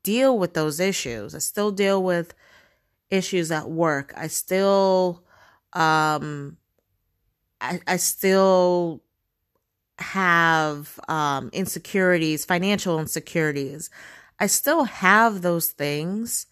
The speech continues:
but I, now I don't deal with it by sleeping it off, if that makes any sense. I don't use sleeping as, um, a way to,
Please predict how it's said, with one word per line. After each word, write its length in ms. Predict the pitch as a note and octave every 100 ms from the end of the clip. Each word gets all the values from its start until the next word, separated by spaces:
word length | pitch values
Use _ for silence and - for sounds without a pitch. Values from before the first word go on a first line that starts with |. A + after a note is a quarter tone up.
| _ _ _ _ _ -
but 480 | E3 D#3+ F#3 E3+ -
I, 280 | - E3 E3 - -
now 500 | E3+ F#3 A3 A#3+ A#3+
I 180 | - E3+
don't 520 | D#3 F3+ F#3 - D#3
deal 420 | E3+ F#3 F#3 F3+
with 220 | E3+ D3+
it 320 | C3 D3 - _ _
by 300 | E3 D3+ D3
sleeping 720 | - - - F3 F#3 F3+ E3+ D#3+
it 140 | C#3+ -
off, 600 | C#3+ B2+ - - - - _ _
if 160 | D#3+ -
that 200 | D#3+ D3
makes 280 | D3 C#3+ -
any 220 | C#3+ C3+
sense. 720 | C#3 C#3 D3 C3+ - - - _ _ _ _ _ - -
I 120 | E3
don't 280 | E3+ F#3 B2+
use 800 | E3 D#3+ F3+ F3+ E3+ D#3+ - - -
sleeping 920 | - - F3+ F3 E3+ D#3 C#3+ C#3 - -
as, 760 | D3 C#3+ C#3 C#3 C#3+ C#3+ - - _ _ _ _ _ _ _ _
um, 500 | D3+ C#3+ C#3 D3+ D3+ -
a 120 | E3+
way 580 | D#3+ D3+ D#3+ D#3 D3+ D3+
to, 800 | D3 - D#3+ D#3 D3 C3+ B2+ C3+